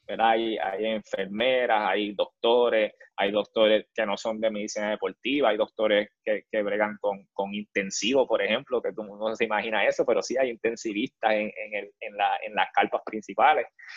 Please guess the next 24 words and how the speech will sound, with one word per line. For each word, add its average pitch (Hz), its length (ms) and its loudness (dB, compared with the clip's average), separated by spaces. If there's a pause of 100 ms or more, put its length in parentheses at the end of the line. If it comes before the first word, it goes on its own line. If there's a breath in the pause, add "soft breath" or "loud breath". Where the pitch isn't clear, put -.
(420 loud breath)
Este, 123 280 2
el 120 60 6
primer 135 300 4
año 175 460 2 (120)
que 120 120 -2
yo 135 460 2 (260)
fui 156 120 0
a, 147 240 2
a, - 280 -4
yo 127 160 -4
estuve 156 240 -2
en 156 80 -4
Nueva 160 240 4
York, 185 340 0
yo 131 480 2
llegué 127 240 0
en 139 100 -4
septiembre 147 800 0
y 110 160 -12
yo 120 120 2
apenas 139 500 0
empecé 117 320 -8
a - 20 0
trabajar, 139 540 6